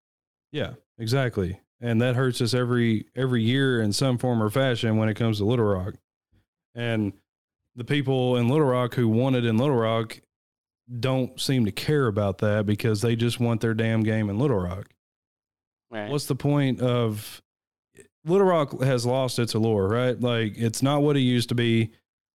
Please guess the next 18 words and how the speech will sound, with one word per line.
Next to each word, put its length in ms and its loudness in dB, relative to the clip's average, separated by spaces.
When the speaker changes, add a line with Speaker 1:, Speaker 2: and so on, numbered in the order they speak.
Speaker 1:
Hell, 140 0
Donald 340 0
W 300 2
isn't 140 2
what 120 2
he 80 4
used 180 2
to 40 -8
be 140 2
right 220 2
now. 300 0
Speaker 2:
Are, 220 0
are 120 2
we 40 -2
Speaker 1:
We 60 0
Speaker 2:
gonna 160 -2
Speaker 1:
can't 100 -4
feel 400 0